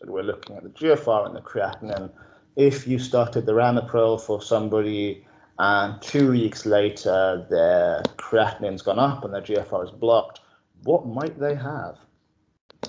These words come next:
Why might it be that,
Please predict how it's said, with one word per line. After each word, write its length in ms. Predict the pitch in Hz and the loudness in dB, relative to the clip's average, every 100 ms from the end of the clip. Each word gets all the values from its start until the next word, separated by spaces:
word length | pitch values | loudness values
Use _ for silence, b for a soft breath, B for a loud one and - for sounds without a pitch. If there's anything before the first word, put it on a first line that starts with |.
| - _ _ _ _ _ _ _ _ _ _ _ _ _ _ _ _ _ _ _ _ _ _ - - _ _ _ _ _ _ _ _ _ - - _ _ | -16 _ _ _ _ _ _ _ _ _ _ _ _ _ _ _ _ _ _ _ _ _ _ -16 -16 _ _ _ _ _ _ _ _ _ -20 -20 _ _
Why 200 | 117 127 | -12 -10
might 320 | 127 127 123 | -6 -6 -6
it 140 | - - | -10 -8
be 180 | 110 107 | -8 -8
that, 160 | 92 | -10